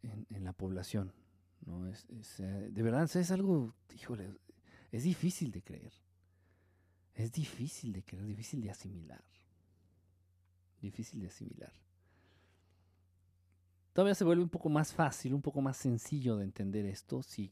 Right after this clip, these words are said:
captas que realmente, pues, los que están hasta arriba, hasta la, el, el, el ojito, ¿no? La pirámide, ¿no? Que está atrás del, en la parte posterior del dólar, bueno, pues,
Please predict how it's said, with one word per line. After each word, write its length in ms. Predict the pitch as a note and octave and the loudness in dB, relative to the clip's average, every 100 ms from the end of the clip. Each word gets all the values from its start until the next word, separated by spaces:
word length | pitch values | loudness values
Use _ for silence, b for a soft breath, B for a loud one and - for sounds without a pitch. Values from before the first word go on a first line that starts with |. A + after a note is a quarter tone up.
| _ _ | _ _
captas 520 | - B2 - - A2+ - | 0 0 0 -2 -2 -4
que 200 | - G2+ | -8 -2
realmente, 600 | A2+ A#2 A2 A2+ B2+ A#2 | 2 4 2 2 0 -2
pues, 480 | G2 F#2+ - - _ _ _ _ _ _ _ _ _ E4 | -4 -6 -8 -20 _ _ _ _ _ _ _ _ _ -4
los 200 | A2 - | -4 -4
que 80 | |
están 320 | - - C#3+ C#3 | -4 -2 -2 0
hasta 720 | A#2+ A#2 - A#2+ A2 G#2 G2+ | -4 -4 -4 -2 0 0 0
arriba, 360 | G#2+ A#3 A#3+ | 0 0 2
hasta 280 | C#3+ - A#2+ | 0 0 0
la, 160 | A#2 A#2+ | 0 0
el, 180 | B2 C3 | 0 2
el, 200 | C3 B2+ | 0 2
el 180 | C#3 C#3 | 4 4
ojito, 600 | - - G#3+ - B3+ A3+ | 4 2 2 2 2 4
¿no? 200 | F#3+ A3+ | 2 2
La 140 | E3+ | 2
pirámide, 580 | E3 C#3 E3+ G3 C4+ E4+ _ - | 6 6 8 6 2 -4 _ -6
¿no? 320 | F3 F#3 D4+ - b b b b | -2 0 -2 -8 b b b b
Que 100 | - | -4
está 140 | D3+ D3+ | 2 4
atrás 340 | D#3 D#3 D#3 | 6 4 4
del, 180 | D#3 D3 | 4 4
en 140 | D3+ | 4
la 100 | D3 | 6
parte 240 | C3 C#3+ D#3+ | 4 4 2
posterior 420 | C#3 - C#3+ C#3+ | 2 4 6 6
del 180 | E3+ E3 | 2 4
dólar, 320 | F3 D#3 G#3 | 4 4 0
bueno, 280 | F#3+ G#3 - | -2 -4 -8
pues, 360 | - - - | -16 -20 -20